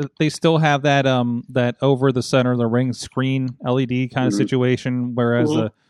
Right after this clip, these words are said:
Speaker 1: Performance Center, they're like, "Let's throw some T Vs up there."
Speaker 2: Mm-hmm.
Speaker 1: So,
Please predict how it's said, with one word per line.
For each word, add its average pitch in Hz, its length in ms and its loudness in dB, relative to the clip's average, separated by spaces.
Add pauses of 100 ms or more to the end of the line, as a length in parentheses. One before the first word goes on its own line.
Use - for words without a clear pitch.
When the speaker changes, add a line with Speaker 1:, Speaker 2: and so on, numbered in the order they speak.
(240)
Speaker 1:
Performance 135 440 2
Center, 131 260 2
they're 120 140 2
like, 117 180 0
"Let's 117 180 -4
throw 123 140 0
some 113 180 -6
T 113 180 -6
Vs 104 200 -6
up 202 160 -4
there." 247 300 -4 (640)
Speaker 2:
Mm-hmm. 104 220 0 (320)
Speaker 1:
So, - 160 -20